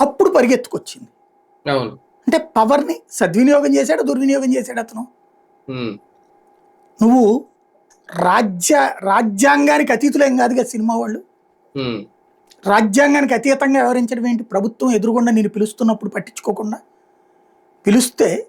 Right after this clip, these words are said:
Speaker 1: సినిమా ఇండస్ట్రీ వచ్చి టిక్కెట్ల రేట్ల వలన, అదే చిన్న నిర్మాతలే కదా అడిగింది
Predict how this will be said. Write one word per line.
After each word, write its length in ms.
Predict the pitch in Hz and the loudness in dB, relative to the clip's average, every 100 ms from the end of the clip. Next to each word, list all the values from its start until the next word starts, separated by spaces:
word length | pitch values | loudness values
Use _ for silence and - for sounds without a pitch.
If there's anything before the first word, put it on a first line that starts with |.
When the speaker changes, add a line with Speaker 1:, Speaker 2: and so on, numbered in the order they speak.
| - | -6
Speaker 1:
సినిమా 300 | 220 208 254 | 0 2 2
ఇండస్ట్రీ 360 | 247 240 233 | 2 0 -4
వచ్చి 280 | 190 185 226 | -4 -6 -10
టిక్కెట్ల 400 | 226 - 240 262 | -10 -6 -4 -2
రేట్ల 420 | 214 214 220 240 | 0 0 -2 -2
వలన, 240 | 220 214 254 - _ _ _ _ _ - | 0 -2 -4 -12 _ _ _ _ _ -4
అదే 320 | 202 208 302 330 | 0 4 4 2
చిన్న 340 | - 285 302 | 2 2 4
నిర్మాతలే 560 | 302 269 269 262 254 247 | 2 2 0 -2 -2 -2
కదా 180 | 247 | 0
అడిగింది 360 | 247 208 262 269 | 0 0 0 -2